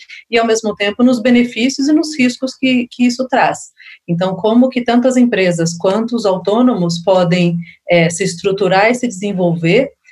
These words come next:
pra que essa responsabilidade, de fato, viabilize, ah, um modelo de economia que traz muitas coisas boas ou potencialmente boas, como essa liberdade e essa flexibilidade, que, que quem trabalha com, com, batendo cartão,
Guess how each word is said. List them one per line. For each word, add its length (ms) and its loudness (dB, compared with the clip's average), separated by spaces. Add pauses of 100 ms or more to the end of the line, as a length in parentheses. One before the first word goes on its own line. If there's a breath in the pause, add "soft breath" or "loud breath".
(180 soft breath)
pra 200 0
que 400 0
essa 220 2
responsabilidade, 920 -2
de 140 -2
fato, 280 0
viabilize, 880 0
ah, 400 2
um 120 -2
modelo 400 2
de 80 0
economia 580 2
que 140 -4
traz 380 0 (580 loud breath)
muitas 320 4
coisas 320 0
boas 380 2
ou 100 0
potencialmente 640 -4
boas, 320 2
como 200 0
essa 160 -2
liberdade 520 0
e 20 2
essa 200 -2
flexibilidade, 880 -2
que, 400 0 (340 loud breath)
que 140 -10
quem 220 -2
trabalha 520 2
com, 400 2
com, 160 -12
batendo 380 0
cartão, 640 0